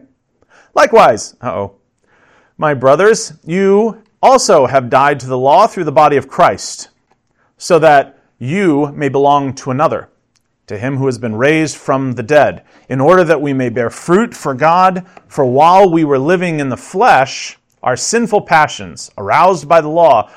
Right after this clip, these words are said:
were at work in our members." That's even, that's his word for, like, hands and feet and eyes, what we do,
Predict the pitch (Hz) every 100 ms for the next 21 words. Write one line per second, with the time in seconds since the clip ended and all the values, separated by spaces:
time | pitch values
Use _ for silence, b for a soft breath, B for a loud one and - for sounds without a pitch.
0 | B - 135 131 147 202 202 - 131 120
1 | 123 175 190 123 90 - - - 113 -
2 | 143 131 - 143 - - 131 113 123 139
3 | 139 - 104 98 - 131 131 123 98 87
4 | - 135 135 113 101 123 123 127 123 117
5 | - _ _ _ _ 123 117 107